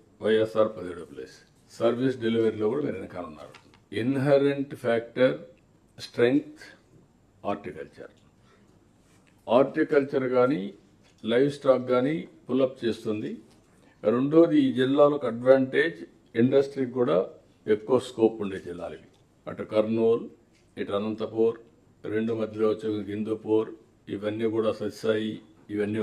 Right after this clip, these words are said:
వస్తాయి. ఇది మీరు గుర్తుపెట్టుకోవాల్సింది, lot of opportunity ఉండే జిల్లా ఇది, ఈ మొత్తం ఈ ఏరియా. అందులో మనం చూసినప్పుడు మీరు కొన్ని రిక్వెస్ట్లు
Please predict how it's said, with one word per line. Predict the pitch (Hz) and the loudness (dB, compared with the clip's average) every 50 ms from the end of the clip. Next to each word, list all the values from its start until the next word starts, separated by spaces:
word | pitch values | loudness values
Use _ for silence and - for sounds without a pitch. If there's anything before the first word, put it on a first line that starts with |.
| 101 | -4
వస్తాయి. | 95 - - 107 113 135 - - - _ _ _ _ _ _ _ _ _ _ _ _ _ _ _ _ _ - - | -6 -8 -4 -2 -2 -2 -4 -6 -16 _ _ _ _ _ _ _ _ _ _ _ _ _ _ _ _ _ -8 -4
ఇది | 110 120 117 110 104 101 - - - - - - | 0 2 2 2 2 -2 -6 -8 -12 -14 -8 -6
మీరు | 107 104 98 107 | -4 -4 -4 -6
గుర్తుపెట్టుకోవాల్సింది, | 104 - 123 117 120 - - 117 113 110 107 101 101 - 120 113 110 107 104 90 82 82 - - - _ _ - 85 92 98 | -8 -6 -4 -4 -4 -4 4 6 6 6 6 4 0 -2 -4 -2 0 0 -2 -2 -4 -8 -12 -18 -20 _ _ -10 -6 -2 0
lot | 107 143 - - - - 143 139 | 2 2 0 -2 2 6 8 8
of | 135 - 123 117 117 | 8 6 4 0 0
opportunity | - 113 113 113 - 113 104 101 107 | 0 0 -2 -4 -4 -6 -6 -6 -4
ఉండే | 104 107 95 101 | -6 -6 -4 -4
జిల్లా | 101 104 107 104 101 95 92 | -4 -2 -2 -2 -2 -2 -4
ఇది, | 98 117 190 - - - - _ _ - 104 | -4 -4 -6 -6 -8 -12 -20 _ _ -6 -4
ఈ | 101 101 95 95 104 - _ _ _ _ _ _ _ _ _ - 107 | -4 -4 -6 -8 -14 -20 _ _ _ _ _ _ _ _ _ -4 -2
మొత్తం | 110 107 - 127 120 110 98 90 - - - - 113 107 | -2 0 2 2 2 2 0 -2 -8 -14 -8 -4 -2 2
ఈ | 104 110 113 | 4 4 4
ఏరియా. | 104 107 104 104 - - - - - _ _ _ _ _ _ _ _ _ _ _ _ _ _ _ _ _ - 113 | 4 4 0 -2 -2 -4 -6 -14 -20 _ _ _ _ _ _ _ _ _ _ _ _ _ _ _ _ _ 0 2
అందులో | 127 131 139 143 135 127 | 2 6 6 6 6 6
మనం | 120 117 110 107 117 | 6 2 0 -2 -2
చూసినప్పుడు | 120 120 - 135 175 170 - 127 123 127 117 101 92 - - - - - _ _ _ _ _ _ _ - 117 | -4 -4 2 2 2 2 2 0 0 0 -2 -2 -4 -8 -14 -20 -20 -20 _ _ _ _ _ _ _ -2 0
మీరు | 120 113 113 - 117 | 0 0 0 2 2
కొన్ని | 113 113 113 113 104 92 - - - - 107 | 2 4 2 0 -2 -4 -6 -12 -12 -10 -10
రిక్వెస్ట్లు | 104 - 120 120 120 - - 127 | -4 2 4 4 4 4 2 0